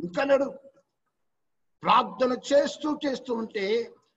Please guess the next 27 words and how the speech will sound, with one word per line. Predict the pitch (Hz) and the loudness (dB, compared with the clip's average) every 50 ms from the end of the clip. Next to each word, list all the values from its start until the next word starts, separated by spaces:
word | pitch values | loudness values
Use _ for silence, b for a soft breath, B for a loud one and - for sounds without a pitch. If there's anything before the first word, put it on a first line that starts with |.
| _ _ _ - - _ _ _ 147 | _ _ _ -20 -20 _ _ _ 4
యేసు | 160 208 269 277 277 - - 285 | 6 8 8 8 6 4 0 -2
యొక్క | 233 - - 240 | -2 0 -2 -2
జీవం | 196 170 - - - 277 320 311 294 285 | -4 -4 -4 0 2 2 2 2 2 0
నీ | 277 254 | 0 0
లోనికి | 247 240 226 - 208 | -2 -4 -6 -6 -6
వస్తుంది, | 196 185 - - 185 170 147 147 156 165 165 - _ _ _ _ _ _ _ _ _ - 165 | -8 -8 -8 -8 -8 -8 -6 -6 -6 -6 -8 -12 _ _ _ _ _ _ _ _ _ -2 0
ఆయన | 202 233 233 | 0 0 -2
శక్తితో | 214 - - 254 247 - - 330 294 302 302 | -4 -2 -2 -2 -2 -4 -8 -10 -6 -2 -2
నేను | 285 277 247 233 220 | -2 -2 -2 -4 -4
నిం-, | 202 196 196 196 185 180 | -6 -6 -8 -8 -8 -8
నువ్వు | 180 196 208 196 | -6 -6 -6 -6
నింపడతావు. | 190 196 196 190 190 185 180 180 - 156 160 170 - - _ _ _ _ - | -6 -8 -6 -4 -4 -4 -4 -4 -6 -6 -6 -6 -8 -14 _ _ _ _ -2
అప్పుడు | 214 226 - - 226 220 | -2 -2 0 0 -2 -2
నీ | 214 214 208 | -2 -2 -2
యొక్క | 202 196 202 185 | -2 -2 -4 -6
మాట | 180 170 175 202 214 220 - - | -4 0 0 2 0 0 -2 -4
ఒక | 208 196 185 190 185 170 175 | -4 -4 -4 -6 -8 -8 -8
ప్రభావంతో | 165 156 147 156 202 220 214 185 - 196 | -10 -8 -4 -2 -2 -2 -2 -4 -10 -10
కూడిన | 170 175 180 170 | -8 -8 -6 -6
మాటగా | 160 160 160 160 160 - 160 160 | -4 -2 -2 -4 -4 -6 -10 -6
మార్-, | 156 151 143 143 143 131 131 127 123 _ _ 117 | -4 -4 -4 -4 -4 -8 -16 -18 -20 _ _ -10
మార్చబడుతుందండి. | 127 143 156 147 - - 151 147 143 - - 139 131 123 113 110 - _ _ _ _ _ _ _ _ _ _ _ _ _ _ _ _ - | -6 -6 -6 -6 -8 -12 -12 -12 -14 -14 -14 -16 -14 -14 -16 -18 -20 _ _ _ _ _ _ _ _ _ _ _ _ _ _ _ _ 0
దేవుడి | 190 220 247 254 240 | 2 2 2 2 0
యొక్క | - - | 0 0
వాక్యాన్ని | 208 208 240 254 247 - 247 240 226 | 0 -2 -2 -2 -2 -4 -6 -4 -4
మనం | 220 208 190 180 | -4 -4 -4 -2
గమనించినప్పుడు, | 185 208 233 240 220 - - 208 196 190 185 - 180 175 | -2 -2 -2 -4 -8 -8 -6 -6 -4 -4 -6 -6 -6 -8